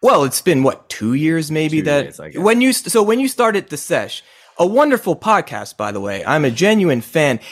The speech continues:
Speaker 1: In fact, I think this is true. I believe the Sesh is what got me to sign up to your Patreon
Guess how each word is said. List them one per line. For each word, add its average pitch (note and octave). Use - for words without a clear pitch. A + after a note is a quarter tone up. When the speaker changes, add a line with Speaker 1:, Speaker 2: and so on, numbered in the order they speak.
Speaker 1:
In F3+
fact, G3+
I C3+
think B3
this -
is A#2
true. C3+
I C3+
believe D3+
the C#3+
Sesh -
is C3+
what C3+
got C3
me A#2+
to B2
sign B2
up B2
to -
your G#2+
Patreon G2+